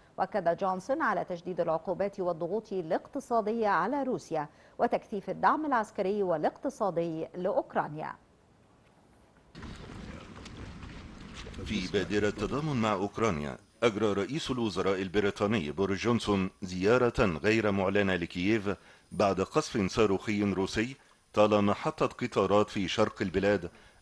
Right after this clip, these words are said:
Speaker 2: أسفر عن سقوط عشرات القتلى والجرحى. زيارة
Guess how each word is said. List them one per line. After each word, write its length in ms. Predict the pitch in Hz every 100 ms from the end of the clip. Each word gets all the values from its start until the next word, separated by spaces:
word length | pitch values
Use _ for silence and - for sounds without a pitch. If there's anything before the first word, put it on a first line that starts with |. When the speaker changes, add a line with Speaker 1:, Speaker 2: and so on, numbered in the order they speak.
| -
Speaker 2:
أسفر 320 | 131 - 175
عن 200 | 92 82
سقوط 400 | - 98 110 107
عشرات 600 | 98 98 - 92 131 -
القتلى 440 | 98 - 113 -
والجرحى. 640 | 95 95 90 98 - 76 62 - - - - -
زيارة 760 | 90 98 87 107 107 - 98